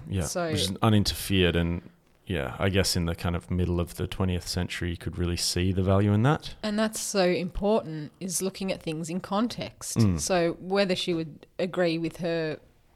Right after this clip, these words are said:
Speaker 2: position then, now, you know, who knows?
Speaker 1: Yeah.
Speaker 2: But, um, she may have a different view by now. But
Speaker 1: She also talked around about the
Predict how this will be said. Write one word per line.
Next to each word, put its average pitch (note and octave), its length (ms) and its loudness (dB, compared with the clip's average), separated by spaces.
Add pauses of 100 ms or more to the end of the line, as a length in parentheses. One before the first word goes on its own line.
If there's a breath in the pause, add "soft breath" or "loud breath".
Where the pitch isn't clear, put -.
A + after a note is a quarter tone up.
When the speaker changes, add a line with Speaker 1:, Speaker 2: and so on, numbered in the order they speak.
(280)
Speaker 2:
position F3+ 600 0
then, D3 460 2
now, F#3 600 0 (760)
you F3 80 -6
know, C3 120 -6
who F3+ 200 -2
knows? F3 320 -2
Speaker 1:
Yeah. G2+ 240 4
Speaker 2:
But, - 260 0
um, D#3 360 -4 (220)
she - 160 -8
may E3+ 180 -2
have D#3+ 200 -6
a E3+ 40 -6
different D3+ 360 -8
view F#3+ 280 2
by D3+ 180 -4
now. C#3+ 300 -6
But - 340 -6
Speaker 1:
She - 160 2
also C#3+ 220 6
talked C#3 280 6
around G2 580 8
about F#2+ 480 4
the F2+ 280 6